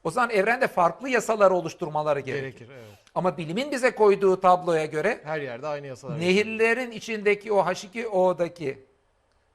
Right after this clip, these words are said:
Speaker 1: geçerli yasalar, işte orada geçerli olan diyelim elektromanyetik kuvvet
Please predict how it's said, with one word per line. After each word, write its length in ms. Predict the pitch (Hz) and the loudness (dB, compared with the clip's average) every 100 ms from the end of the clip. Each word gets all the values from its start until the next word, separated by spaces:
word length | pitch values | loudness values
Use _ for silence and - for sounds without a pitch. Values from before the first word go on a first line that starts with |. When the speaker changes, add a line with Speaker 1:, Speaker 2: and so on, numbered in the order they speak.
| _ - | _ 0
Speaker 1:
geçerli 500 | 165 190 208 190 202 | 2 4 6 6 4
yasalar, 600 | 180 175 190 160 170 208 | 4 4 4 4 4 2
işte 160 | - - | -4 -2
orada 220 | 185 202 | 0 0
geçerli 400 | 175 175 185 165 | -2 -2 -2 0
olan 260 | 165 165 160 | 0 -2 -2
diyelim 240 | 160 156 | -8 -8
elektromanyetik 840 | 165 170 170 165 156 160 160 - - | -6 -6 -4 -4 -4 -8 -12 -18 -14
kuvvet 460 | 147 131 180 - | -8 -6 -6 -8